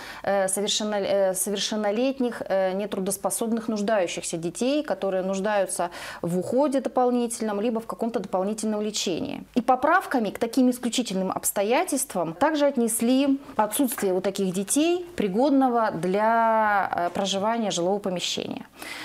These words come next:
Например, если после развода мама осталась проживать, э, совместно со своим ребенком в съемной квартире, либо у нее квартира взята в ипотеку, и ей тяжело нести, э, бремя, э, платежей по этому ипотечному кредиту, она вправе обратиться в суд для того, чтобы,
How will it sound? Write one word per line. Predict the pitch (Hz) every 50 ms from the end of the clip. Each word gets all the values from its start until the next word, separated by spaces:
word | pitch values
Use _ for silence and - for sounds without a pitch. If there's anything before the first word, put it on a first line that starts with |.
| - - - -
Например, | 220 214 - 277 320 370 403
если | 330 277 311 302 294
после | 254 254 247 - 233
развода | 220 214 180 190 175 170 165 165 175 - -
мама | - 202 233 262 285 302 285 262 -
осталась | - 196 - - - 233 240 226 226
проживать, | - 208 185 185 170 175 165 165 170 170 170 170 - - -
э, | - 196 190 185
совместно | 190 - 214 208 247 294 320 320 214 190
со | - 185
своим | - - 214 254 254
ребенком | 226 208 160 175 180 180 180 - 175
в | -
съемной | - - 220 269 294 277 240 -
квартире, | - 185 180 180 - - 180 175 185 180 180
либо | 196 254 254 240 240 214 156
у | - 196
нее | 196 196 226 254
квартира | 247 - 196 196 - - 247 233
взята | 190 180 208 233 214 247 208
в | 208
ипотеку, | 202 - 185 180 - - 170 165 - 185 139
и | - 202
ей | 208 240 247
тяжело | 240 - 202 196 220 220 208 190
нести, | 180 185 190 185 - - - 208 190 175 -
э, | - 185 180 175
бремя, | 175 202 214 196 185 175 165 170 175 - - - - - -
э, | - 180 185 180 175 170 165
платежей | - 202 202 - 226 190 175 170 170 185
по | - 240
этому | 247 254 294 269 269 269
ипотечному | 277 269 262 262 254 - 277 254 247
кредиту, | 247 262 254 226 240 247 247 240
она | 247 277 -
вправе | 302 - 269 247 220 214
обратиться | 202 196 202 196 202 214 202 - - 226
в | 220
суд | - - 359 370 370
для | 262 196 196
того, | 202 208 214 226 233
чтобы, | 226 - 226 233 214 220 220